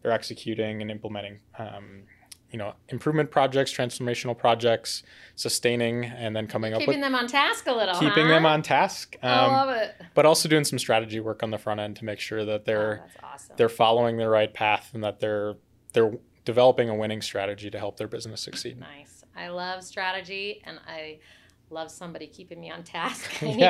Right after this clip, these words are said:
Speaker 2: have
Speaker 1: perfect.
Speaker 2: somebody like that in my personal life, I think.
Speaker 1: Mm-hmm.
Speaker 2: Um, okay, before we get started and dive into all the cost to serve and the metrics and analytics and everything, we're gonna do a fun little game just to get to know you a little better.
Speaker 1: Okay.
Speaker 2: This is our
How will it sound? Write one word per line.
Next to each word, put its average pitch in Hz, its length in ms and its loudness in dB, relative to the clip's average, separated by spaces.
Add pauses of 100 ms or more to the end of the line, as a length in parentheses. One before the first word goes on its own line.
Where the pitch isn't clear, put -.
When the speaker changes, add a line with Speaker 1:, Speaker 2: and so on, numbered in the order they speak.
Speaker 2:
have 262 140 8
Speaker 1:
perfect. - 180 8
Speaker 2:
somebody 381 240 8
like 370 180 8
that 339 160 8
in 294 60 2
my 277 100 2
personal 254 420 0
life, 180 240 -4
I 175 120 -6
think. - 260 -10 (220)
Speaker 1:
Mm-hmm. 131 160 -4 (320)
Speaker 2:
Um, 240 200 0
okay, 320 360 2
before 311 340 0
we 440 140 -4
get 427 160 -2
started 254 360 0
and 240 140 -6
dive 220 240 0
into 214 240 -4
all 190 320 0
the 180 320 -4
cost 196 240 -6
to 196 80 -14
serve 269 460 -4
and 190 460 -8
the 175 360 -4
metrics 269 760 -6
and 185 180 -6
analytics 254 640 -4
and 226 100 -8
everything, 208 440 -8 (420)
we're 240 100 -6
gonna 302 240 0
do 240 300 -2
a 226 180 -2
fun 220 160 0
little 269 160 -4
game 247 380 -4
just 233 180 -10
to 254 60 -10
get 247 160 2
to 349 100 -4
know 349 160 4
you 302 160 4
a 285 100 4
little 262 200 2
better. 240 480 6 (480)
Speaker 1:
Okay. - 180 -4
Speaker 2:
This 226 100 -4
is 254 160 2
our 214 380 4